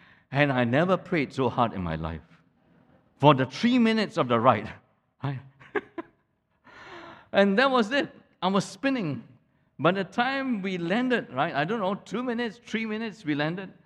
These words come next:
I was really spinning and nauseous. And Mona, I said, "Hey, that was it, ah? Nothing left. Nothing left for her." I headed straight for the washroom, right?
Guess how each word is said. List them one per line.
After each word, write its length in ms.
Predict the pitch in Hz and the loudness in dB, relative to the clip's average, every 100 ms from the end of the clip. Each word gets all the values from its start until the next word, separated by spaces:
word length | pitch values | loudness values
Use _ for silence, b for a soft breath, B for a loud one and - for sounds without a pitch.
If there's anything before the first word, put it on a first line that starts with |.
| B B B B | B B B B
I 120 | - 165 | -2 0
was 260 | 170 127 | 2 -2
really 320 | 135 254 277 | -6 -6 -6
spinning 920 | 254 - - - 240 226 143 117 110 - _ | -8 -10 -14 -4 -4 -2 -2 -4 -6 -10 _
and 260 | 139 127 120 | -2 0 0
nauseous. 600 | 120 139 139 - - - _ _ _ _ _ _ | 0 0 -2 -8 -10 -20 _ _ _ _ _ _
And 160 | 120 123 | 0 2
Mona, 360 | 190 254 240 | 2 2 0
I 60 | 180 | -2
said, 220 | 165 196 - _ _ _ _ _ | -4 -10 -14 _ _ _ _ _
"Hey, 80 | 156 | 0
that 100 | 226 | 2
was 140 | 190 | 2
it, 120 | 214 | -4
ah? 80 | 98 - _ _ _ _ _ _ _ _ _ _ _ _ _ _ _ | -6 -16 _ _ _ _ _ _ _ _ _ _ _ _ _ _ _
Nothing 320 | 175 214 294 254 | -2 2 4 4
left. 240 | 170 - - _ _ _ _ _ _ _ - - _ - | 2 -2 -14 _ _ _ _ _ _ _ -20 -20 _ 2
Nothing 420 | 165 247 320 294 | 2 4 2 2
left 180 | 285 285 | 2 4
for 140 | 214 | 4
her." 440 | 220 302 - 104 - _ _ _ _ _ _ _ _ - | 8 6 4 -4 -10 _ _ _ _ _ _ _ _ 2
I 160 | 175 | 4
headed 340 | 160 185 196 165 | 4 2 0 -4
straight 500 | - - 190 170 - | -10 -2 0 0 -2
for 100 | 127 | -2
the 80 | 107 | 2
washroom, 500 | 113 110 113 92 82 _ _ _ _ _ | 2 0 -4 -8 -10 _ _ _ _ _
right? 180 | 113 131 | -4 -4